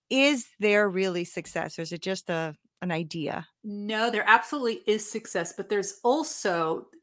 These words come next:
Speaker 2: an aspiration, which is what you wanna
Speaker 1: Good.
Speaker 2: do after you've achieved that certain level of success. What's the next step?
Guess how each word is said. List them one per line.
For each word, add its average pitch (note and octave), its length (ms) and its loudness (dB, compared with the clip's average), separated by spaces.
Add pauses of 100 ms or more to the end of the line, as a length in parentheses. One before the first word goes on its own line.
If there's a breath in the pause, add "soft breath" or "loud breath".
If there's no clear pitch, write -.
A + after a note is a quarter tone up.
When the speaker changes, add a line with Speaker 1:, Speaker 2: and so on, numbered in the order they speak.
(160)
Speaker 2:
an G3 180 -4
aspiration, F3+ 1080 -2 (400 soft breath)
which G3+ 180 -2
is F#3+ 120 -6
what G#3+ 200 0
you A#3+ 100 -2
wanna G3+ 260 0
Speaker 1:
Good. E3+ 100 -6
Speaker 2:
do F#3 300 -4
after F#3+ 380 8
you've F3+ 320 -4
achieved F3+ 640 -4
that F3 300 2
certain F3 560 -2
level F3 440 0
of D#3 80 -4
success. - 720 2
What's G3 200 -2
the A#3 120 -2
next F3 420 0
step? E3 340 4